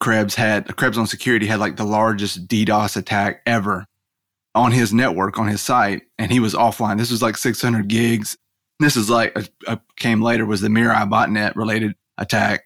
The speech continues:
Well, I was like, "Wait a minute. Is this happening f-, on our network? Did this kid,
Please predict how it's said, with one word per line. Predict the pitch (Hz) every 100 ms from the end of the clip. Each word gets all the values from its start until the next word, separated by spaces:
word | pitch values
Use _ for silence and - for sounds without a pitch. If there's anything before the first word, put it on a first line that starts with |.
| _ _ _ _ _ _
Well, | 120 131
I | 127
was | 139 113
like, | 110 -
"Wait | 143
a |
minute. | 107 85 82 - _ -
Is | 104
this | 127
happening | 135 143 143 143 139
f-, | - -
on | 120 117
our | 127
network? | 123 127 131 135 113
Did | 110
this | 117 123
kid, | - 131 139 135